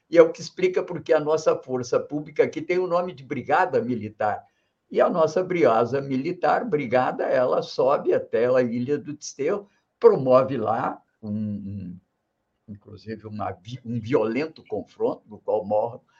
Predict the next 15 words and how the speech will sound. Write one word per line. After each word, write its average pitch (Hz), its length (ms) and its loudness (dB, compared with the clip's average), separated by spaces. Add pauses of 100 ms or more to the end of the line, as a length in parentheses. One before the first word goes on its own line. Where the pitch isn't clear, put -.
(240)
trezentas 139 640 -2
pessoas 120 600 -6
em 104 80 -10
Florianópolis, 104 880 -4
em 101 100 -14
circunstâncias - 960 -10 (320)
de 175 160 -10
nítida 135 500 -4
violência, 98 600 -8
não 95 100 -12
se - 140 -20
trata 107 400 -2
de 101 160 -10
justificar 104 800 -4
isso, - 200 -10